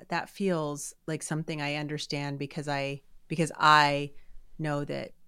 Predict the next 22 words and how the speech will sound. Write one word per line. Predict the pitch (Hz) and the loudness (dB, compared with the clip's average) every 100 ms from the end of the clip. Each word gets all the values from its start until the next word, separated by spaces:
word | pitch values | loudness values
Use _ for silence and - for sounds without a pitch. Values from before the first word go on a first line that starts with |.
| - - - - - - - - - - - - - - - - - - - _ - - - _ - _ _ _ _ _ - | -20 -20 -20 -20 -20 -20 -20 -20 -20 -20 -20 -20 -20 -20 -20 -20 -20 -20 -20 _ -20 -20 -20 _ -20 _ _ _ _ _ -6
yeah, | 190 147 - _ _ | -4 -4 -6 _ _
'cause | 180 | -2
I | 175 | 0
know | 165 | 2
that | 160 151 | 0 -2
we're | 151 | -4
held | 147 147 143 | -2 -2 -2
and | 143 | -4
that's | 147 - | -6 -8
what | - | -8
she | - | -8
wants | 151 143 - | -6 -10 -10
for | 147 | -6
us. | 139 151 - | -6 -6 -8
And | 143 | -6
so | |
there's | 156 151 | -4 -4
a | 151 | -4
faith | - - 190 180 - | -8 0 2 2 -2
component | 160 151 - 147 143 147 | -6 -6 -6 -8 -8 -10
to | 151 | -10
that. | 139 135 135 | -8 -8 -10